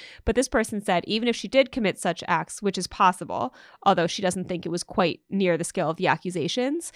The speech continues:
she said, "Ask yourself what is more likely, an incredibly outlandish list of violence perpetrated by a cadre of old women over decades, or an orchestrated persecution against a powerful, harsh, and independent woman in the age of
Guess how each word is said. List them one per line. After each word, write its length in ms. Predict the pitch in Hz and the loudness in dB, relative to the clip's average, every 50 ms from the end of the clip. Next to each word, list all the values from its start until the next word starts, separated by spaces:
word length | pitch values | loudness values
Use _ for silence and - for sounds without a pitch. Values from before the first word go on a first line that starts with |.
| - - - | -18 -20 -14
she 140 | - - 226 | -6 -2 0
said, 140 | 220 208 - | 0 4 8
"Ask 260 | - 208 247 254 - - | 8 8 8 6 2 -2
yourself 320 | 311 285 - 226 220 - | -2 0 0 0 0 0
what 100 | - 190 | 0 -2
is 100 | 180 180 | -2 0
more 140 | 196 180 175 | 0 0 0
likely, 420 | 165 160 147 151 - - 151 - - | 0 0 -4 -6 -8 -8 -8 -6 -4
an 80 | - 196 | 0 0
incredibly 500 | 202 208 - - 254 247 262 262 302 285 | 0 0 0 0 0 0 2 2 0 2
outlandish 480 | 226 214 226 - 233 226 226 233 226 - | 4 2 2 4 0 0 0 0 -4 0
list 280 | 202 190 196 196 - - | 0 0 0 0 0 -4
of 80 | 190 175 | 2 4
violence 420 | 180 175 175 175 170 165 175 - | 6 6 6 6 2 0 -2 -4
perpetrated 480 | - - 214 208 - - - 208 196 190 | -4 -4 -4 -4 -2 -4 -4 -4 -2 -2
by 120 | 196 175 | -2 -2
a 60 | 170 | -2
cadre 400 | - - - 196 190 185 208 208 | -2 0 2 2 2 2 2 -2
of 100 | 196 - | -2 0
old 220 | - 185 190 180 185 | 0 0 0 0 0
women 260 | 180 180 170 165 165 | -2 0 0 0 -2
over 160 | 165 165 175 | -2 -2 -2
decades, 500 | 170 196 196 202 - 190 156 156 160 - | 0 0 0 0 0 -2 -4 -4 -4 -6
or 160 | - - 202 190 | -2 0 0 0
an 60 | 180 | 2
orchestrated 540 | 165 196 208 208 240 - - 226 208 190 - | 2 -2 0 0 -2 -2 -2 -2 -2 -2 -2
persecution 680 | - 196 185 - 185 - - 202 190 - - 180 165 | -2 -2 -2 -2 -8 -6 -4 -4 -4 -2 -2 -4 -4
against 360 | - - 190 180 175 180 - | -4 -2 0 0 0 0 -2
a 40 | 208 | -6
powerful, 540 | 185 - 208 196 185 175 180 - - 180 175 | -4 0 2 2 4 2 0 -2 -2 -4 -4
harsh, 380 | - - 202 185 170 180 - - | 0 4 4 4 4 2 -2 -6
and 100 | 180 175 | -4 -4
independent 460 | 165 160 185 - 233 240 226 214 175 | -4 -4 -4 2 2 4 4 4 2
woman 320 | 175 170 165 165 165 160 - | 0 0 0 0 -4 -4 -4
in 100 | - 180 | -4 -4
the 140 | 175 - - | -4 -2 -2
age 160 | 170 160 160 | -4 -4 -6
of 60 | 180 | -8